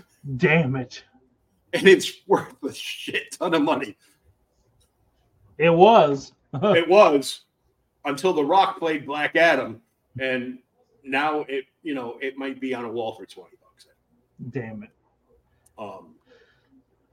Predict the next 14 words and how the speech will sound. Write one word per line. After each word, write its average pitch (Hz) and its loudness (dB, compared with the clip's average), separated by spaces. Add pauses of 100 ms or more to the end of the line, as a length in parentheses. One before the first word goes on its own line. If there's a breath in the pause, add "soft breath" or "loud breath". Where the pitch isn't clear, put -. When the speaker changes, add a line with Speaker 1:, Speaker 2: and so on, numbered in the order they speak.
(1040)
Speaker 2:
but 110 -8
then 151 2
Speaker 1:
This 151 6
Speaker 2:
there 139 2
was 127 -2
the 127 -2
Mar-, 156 -2
then 180 -2
there 208 2
was 165 4
the 147 -2
Marvel 151 0
suit 123 -8 (120)
because 120 -8